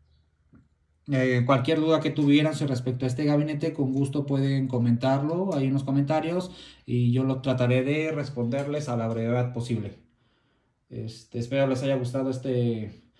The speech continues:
este pequeño review y unboxing, y apóyenme suscribiéndose a mi, a mi canal. Muchas gracias.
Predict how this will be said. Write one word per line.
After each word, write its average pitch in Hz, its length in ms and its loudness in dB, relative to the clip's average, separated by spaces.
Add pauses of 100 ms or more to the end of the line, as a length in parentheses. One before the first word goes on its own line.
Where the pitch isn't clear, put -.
(140)
este 127 180 -4
pequeño 131 320 0
review 190 480 2 (320)
y 123 100 -2
unboxing, 185 680 2
y 196 580 0
apóyenme 160 440 0
suscribiéndose 139 640 -4
a 139 40 -2
mi, 131 280 -2
a 131 80 -2
mi 127 120 0
canal. 117 380 -2
Muchas 135 320 -4
gracias. 107 420 -4